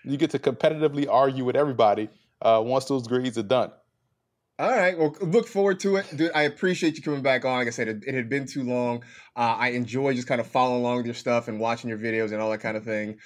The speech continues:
Speaker 2: Uh, for folks who don't know, where can they find what you're doing?
Speaker 1: They could follow me on Twitter at F Ball Game Plan. Uh, they can subscribe to the Football Game Plan Network located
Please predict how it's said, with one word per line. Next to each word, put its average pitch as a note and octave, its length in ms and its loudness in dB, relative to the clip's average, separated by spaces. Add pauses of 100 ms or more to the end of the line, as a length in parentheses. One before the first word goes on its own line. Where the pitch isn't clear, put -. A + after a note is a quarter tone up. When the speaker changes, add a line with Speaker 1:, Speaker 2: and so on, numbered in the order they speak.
(220)
Speaker 2:
Uh, A#2+ 200 0
for C3 160 -8
folks D#3 260 4
who D3 140 -2
don't C#3+ 260 2
know, C#3 220 4
where C#3 340 2
can D#3+ 220 -2
they C#3 140 0
find B2+ 520 -2
what B2+ 160 -4
you're A#2+ 140 -4
doing? G#2+ 400 -6 (280)
Speaker 1:
They C#3 160 2
could C#3+ 180 0
follow C#3+ 340 4
me C#3+ 100 -4
on C#3 180 -2
Twitter C#3 440 0
at B2 180 4
F C3 220 -2
Ball A#2+ 180 4
Game A2+ 300 -2
Plan. A2 400 -6 (340)
Uh, G#2+ 240 2
they A#2+ 140 -2
can A#2+ 140 -6
subscribe B2 600 0
to A#2+ 460 -8
the A2 80 -2
Football A2+ 380 0
Game A2 160 -6
Plan G2+ 180 -2
Network A2 420 -2
located A2 420 -2